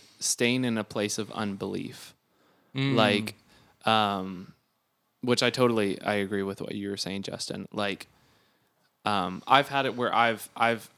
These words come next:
Speaker 1: had whole worship sessions where I'm, I'm just, like, believing that God is this way or
Speaker 2: Mm.
Speaker 1: that I am this way, and,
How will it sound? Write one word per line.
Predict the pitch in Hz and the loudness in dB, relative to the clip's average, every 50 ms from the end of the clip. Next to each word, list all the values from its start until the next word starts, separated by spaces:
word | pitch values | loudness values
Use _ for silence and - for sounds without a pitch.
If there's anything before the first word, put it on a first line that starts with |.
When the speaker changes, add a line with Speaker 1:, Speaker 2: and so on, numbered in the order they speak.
| _ _ - | _ _ -12
Speaker 1:
had | - 120 123 113 | -4 -2 -2 -2
whole | 107 - - 135 123 120 117 117 113 113 117 117 - - - _ - _ _ _ - | -2 -2 0 4 6 6 6 6 4 2 0 -6 -14 -20 -20 _ -20 _ _ _ -8
worship | - 120 123 120 117 - - 117 - | 0 4 4 4 4 2 -2 0 0
sessions | - - 120 107 107 - 117 104 107 104 | 2 2 2 2 2 0 -2 -4 -4 -2
where | 110 110 107 101 - | 0 2 2 4 4
I'm, | 110 113 117 113 107 107 107 113 117 - - _ _ _ _ _ _ _ _ - | 4 4 4 4 2 -2 -6 -8 -12 -18 -20 _ _ _ _ _ _ _ _ -10
I'm | - 110 110 107 | -4 -4 -2 -2
just, | 104 104 - - | 0 0 0 2
like, | 107 95 92 95 90 76 - - _ _ - _ _ _ _ _ _ _ _ _ _ _ 107 - | 2 2 2 2 0 -4 -8 -14 _ _ -20 _ _ _ _ _ _ _ _ _ _ _ -2 2
believing | - 123 117 117 113 117 120 127 117 131 131 127 117 | 2 4 4 2 2 0 0 2 2 2 2 4 4
that | 120 107 - - 87 | 4 4 4 0 0
God | - 127 117 113 113 113 | 4 6 6 8 8 6
is | 117 110 104 110 104 | 4 0 -2 -4 -4
this | 107 113 117 - - | -2 0 0 0 0
way | 151 143 151 156 160 175 170 - - - | 2 2 2 2 2 0 -4 -6 -2 4
or | 127 123 | 4 4
Speaker 2:
Mm. | 123 123 | 6 4
Speaker 1:
that | 110 92 - | 2 0 2
I | - 110 117 123 | 2 2 2 2
am | 135 135 127 120 | 2 2 0 0
this | 101 110 113 113 - - | 0 0 0 0 -2 -2
way, | 131 135 143 147 156 165 156 - _ _ _ _ _ _ _ _ _ _ _ _ _ _ _ _ _ | 0 0 0 0 -2 -4 -8 -12 _ _ _ _ _ _ _ _ _ _ _ _ _ _ _ _ _
and, | - 113 117 113 110 104 104 101 101 98 92 - | 0 2 2 2 2 0 -2 -2 -4 -6 -8 -10